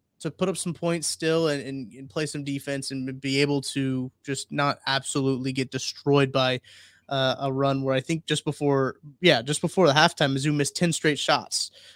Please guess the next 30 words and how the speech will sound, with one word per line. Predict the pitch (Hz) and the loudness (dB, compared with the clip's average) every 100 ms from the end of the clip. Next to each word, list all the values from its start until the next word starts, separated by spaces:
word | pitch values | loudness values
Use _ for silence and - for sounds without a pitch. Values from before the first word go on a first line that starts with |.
| _ | _
uh, | 147 135 | -2 -2
with | 131 | 0
five | - 147 139 | 4 4 4
turnovers. | 160 151 123 - 95 - - | 0 -2 -2 -8 -18 -16 -8
Like, | 151 - | -4 0
that's | 185 196 | 0 2
not, | 175 202 - _ _ _ _ 170 _ _ _ | 0 0 -6 _ _ _ _ -20 _ _ _
that's | 180 180 | -4 0
tough. | - 202 - - | 4 4 2 -4
Like, | 170 165 | 0 2
that's | 170 | 2
incredibly | 170 165 185 156 143 | 2 4 4 2 0
tough. | 139 123 - | -2 -2 -2
And | 151 | 0
then | 151 | 2
when | 156 | 2
you | 165 | 4
look | 170 160 | 4 2
at | |
the | - | 2
second | - 185 165 | 4 6 6
half, | 139 135 - - - - - | 4 2 -2 -20 -20 -8 -2
uh, | 143 | 2
they | 160 | 4
were | |
down | 151 175 | 6 4
as | 175 | 4
much | 165 156 | 0 -2
as | - | -6
twenty-one | - 160 175 160 147 160 113 | 0 2 4 2 2 2 0